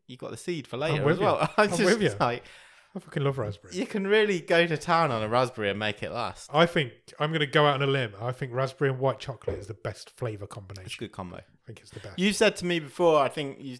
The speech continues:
Speaker 1: you said it to, you know, on a, with our, with our sort of friendship group, you know, if you, if you could have coulis in your,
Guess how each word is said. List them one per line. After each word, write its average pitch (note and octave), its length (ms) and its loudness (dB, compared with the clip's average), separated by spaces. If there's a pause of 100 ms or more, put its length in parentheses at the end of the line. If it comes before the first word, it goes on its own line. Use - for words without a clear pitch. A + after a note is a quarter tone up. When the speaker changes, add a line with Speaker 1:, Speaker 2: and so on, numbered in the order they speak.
Speaker 1:
you B2+ 160 -16
said B2 180 -4
it - 220 -8
to, A2 140 -14 (100)
you A#2 140 -14
know, G#2 160 -8 (260)
on A2 160 -12
a, G#2+ 80 -14 (300)
with A2+ 160 -10
our, A2 180 -8
with G#2+ 160 -12
our G#2 160 -10
sort G2+ 240 -14
of F#2+ 80 -14
friendship - 460 -12
group, F#2 180 -14
you F#2+ 80 -14
know, G2+ 80 -8
if F#2 160 -10
you, A2+ 260 -14
if - 160 -20
you A2+ 120 -14
could A2 160 -12
have - 160 -14
coulis G#2+ 440 -8
in G2 120 -12
your, G2 260 -10